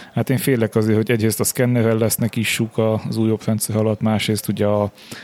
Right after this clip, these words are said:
hangkezelő, hangvágó szoftverem, ö, okozhat gondot. Ott a Kata-, Katalin-, Katalina? Katanya? Nem, Katalina,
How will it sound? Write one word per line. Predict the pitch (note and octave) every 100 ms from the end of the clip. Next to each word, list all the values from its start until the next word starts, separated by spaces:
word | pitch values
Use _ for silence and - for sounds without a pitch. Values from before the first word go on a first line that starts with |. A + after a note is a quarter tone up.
| -
hangkezelő, | - A2 A2+ A#2 G#2 G#2+ G#2
hangvágó | G#2+ A2 G#2+ G#2+ G#2 A2 G2+
szoftverem, | - A2+ G#2 - G#2+ G#2+ G#2 -
ö, | A2 G#2+ G#2+ G#2+ A2 - C3
okozhat | - G#2+ - A2
gondot. | G#2+ G#2+ G#2+ A2 - - - - - -
Ott |
a | G2+
Kata-, | - G2+ A2 A2 -
Katalin-, | - G#2+ A#2 A2+ A#2 A#2+ -
Katalina? | A2 B2 C#3 G#2 F#2+ - -
Katanya? | G#2 - A2 G2+ G2 -
Nem, | A2 G2
Katalina, | B2 - G2+ G2+